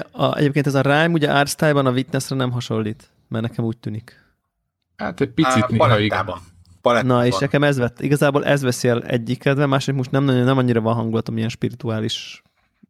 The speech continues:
Speaker 1: izé, elvont, ö,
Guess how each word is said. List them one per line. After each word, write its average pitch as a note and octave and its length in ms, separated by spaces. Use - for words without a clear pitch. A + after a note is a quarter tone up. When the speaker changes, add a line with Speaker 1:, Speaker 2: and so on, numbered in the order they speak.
Speaker 1:
izé, A2+ 460
elvont, A2+ 760
ö, A2+ 520